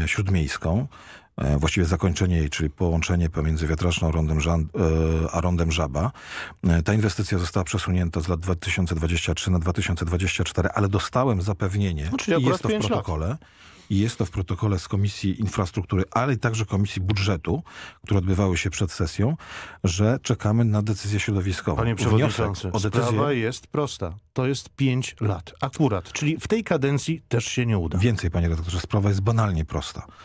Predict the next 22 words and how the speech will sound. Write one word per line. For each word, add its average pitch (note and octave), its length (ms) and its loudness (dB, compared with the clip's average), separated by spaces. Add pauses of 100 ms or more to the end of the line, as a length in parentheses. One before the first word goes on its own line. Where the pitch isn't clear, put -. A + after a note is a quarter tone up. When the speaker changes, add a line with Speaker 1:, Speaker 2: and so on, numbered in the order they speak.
(140)
Speaker 1:
Dlatego, F2+ 260 2
że F#2+ 80 4
dostałem G2 400 2
zapewnienie G2 500 0
od F#2 120 -2
władz F#2 320 -2
miasta, F#2+ 380 0
że B2 120 2
jeżeli G#2 260 2
decyzja G2 380 -2
środowiskowa F2 600 -4
pojawi F2 400 0
się - 120 -4
w - 60 -12
pierwszym G#2+ 340 0
kwartale F2 420 0
dwa E2 220 0
tysiące F2 500 0 (800)
dziewiętnastego G2 580 0
roku, E2 220 -2
czyli G#2+ 240 0
teraz G2+ 480 -2